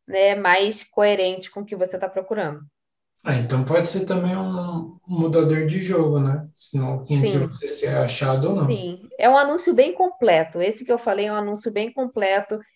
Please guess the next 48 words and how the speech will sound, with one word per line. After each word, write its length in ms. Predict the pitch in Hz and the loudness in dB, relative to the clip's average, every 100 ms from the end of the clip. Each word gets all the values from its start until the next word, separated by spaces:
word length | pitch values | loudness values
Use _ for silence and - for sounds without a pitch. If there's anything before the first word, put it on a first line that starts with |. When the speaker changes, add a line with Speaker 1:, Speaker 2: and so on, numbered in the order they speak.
| - | -2
Speaker 1:
é 100 | 208 | -2
aquele 300 | 202 208 208 | 0 -2 0
que 140 | 233 | -2
você 280 | 208 196 196 | 0 -2 -2
não 180 | 214 277 | 0 2
vai 140 | 302 | 4
deixar 320 | 262 269 233 | 4 4 2
nada 260 | 214 202 226 | 0 0 0
a 40 | |
desejar, 720 | 214 214 196 185 185 175 214 - - _ _ | -2 -2 -2 -2 2 4 4 0 -14 _ _
vai 300 | - 220 240 | 2 4 4
tá 120 | 226 | 4
ali 440 | 208 202 208 240 233 | 4 2 -4 -6 -2
presente, 720 | - 208 208 196 220 247 247 | 0 0 4 2 2 -4 -10
cinco 400 | - 269 277 277 | -8 -6 2 2
dólares 560 | 208 196 208 220 220 - | 4 4 4 4 0 -2
por 220 | 226 214 | -4 -4
mês, 320 | 185 196 220 | -2 0 0
você 80 | 220 | -4
pode 260 | 202 196 196 _ | 0 0 -2 _
botar, 440 | 180 190 190 185 185 | 0 4 4 4 2
vamos 260 | 196 190 | 0 -2
dizer, 420 | 196 196 185 190 202 _ _ | -4 -4 -2 -2 -4 _ _
uns 260 | - 208 - | -8 -8 -8
três 380 | - 208 220 247 | -2 2 2 2
a 80 | 202 | 0
quatro 420 | - 196 214 226 | 4 4 4 -2
por 160 | 196 | -8
mês, 300 | 202 190 226 | -6 -4 -4
que 100 | - | -2
não 180 | 233 208 | -2 0
vai 160 | 214 208 | 2 2
fazer, 520 | 214 202 202 196 196 - _ _ _ | 2 0 2 2 0 -4 _ _ _
não 300 | - 202 214 | -12 -4 0
vai 200 | 220 214 | 2 2
doer 280 | 220 196 214 | 2 2 2
no 180 | 226 220 | 0 -4
teu 160 | 202 | 0
orçamento, 720 | 196 - 202 190 180 208 247 | 0 0 -4 -2 -2 -4 -4
e 100 | 269 | -4
você 240 | 254 269 277 | 2 2 4
vai 200 | 262 262 | 2 2
tá 100 | 262 | 4
ali 260 | 254 240 | 4 2
sempre 460 | 247 - 254 269 277 | -4 -2 -2 -2 -4
com 180 | 277 269 | -2 0
o 40 | |
rostinho, 680 | 262 254 - 247 220 233 | 2 0 -2 -6 -6 -4